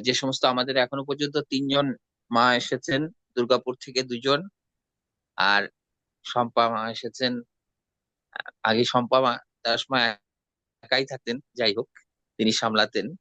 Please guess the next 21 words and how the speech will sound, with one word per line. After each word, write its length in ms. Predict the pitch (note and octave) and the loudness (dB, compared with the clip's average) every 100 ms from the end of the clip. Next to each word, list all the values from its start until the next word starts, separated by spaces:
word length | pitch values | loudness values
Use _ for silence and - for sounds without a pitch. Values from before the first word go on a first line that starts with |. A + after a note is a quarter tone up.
| _ _ _ _ _ _ _ _ _ _ _ _ _ - | _ _ _ _ _ _ _ _ _ _ _ _ _ -4
সবাইকে 440 | - A#2 B2 C3 | 2 4 4 2
বলছি, 340 | A#2+ B2 - D3 D3 | 2 2 0 -2 0
আহ, 320 | B2 A#2+ A2+ | 0 2 2
ওই 120 | A#2+ A2+ | 2 0
দুই, 160 | A#2+ A2+ | -4 -4
দুর্গাপুরের 540 | B2 B2 C3 C#3+ C#3 | -2 2 2 2 -2
মা 120 | C3+ C3+ | 0 -2
দুজন 240 | C3 C3 C3+ | -2 -6 -4
বেরিয়ে 360 | C3 C#3 - C3 | -2 -2 -2 -2
গেছেন। 460 | D3 - - - F3 _ - F3+ - _ _ _ _ _ - | -2 -8 -4 -4 -4 _ -20 -18 -20 _ _ _ _ _ -8
যাই 440 | A2 C3 - C#3 | -4 -4 0 2
হোক, 160 | C3+ C#3 _ _ _ _ _ - | 2 0 _ _ _ _ _ 0
টেনে 180 | C3 C3 | 2 2
টেনে 260 | D3 D3+ D3 | 2 4 2
নিয়ে 180 | C#3 C3+ | 4 2
আসতে 260 | C#3 - | 2 0
হয় 240 | C#3+ D3 D#3 | 2 4 2
সবাইকে। 480 | - B2+ A#2+ A2+ B2+ A#3 _ _ _ _ _ _ _ _ _ _ _ | -2 -2 -2 -2 -4 -6 _ _ _ _ _ _ _ _ _ _ _
চেষ্টা 240 | D3 D3 F3 | -4 2 2
করবেন 300 | E3 D#3+ E3+ | 4 2 2
আপনারাও, 440 | C#3+ - C#3+ D3+ | 2 0 2 2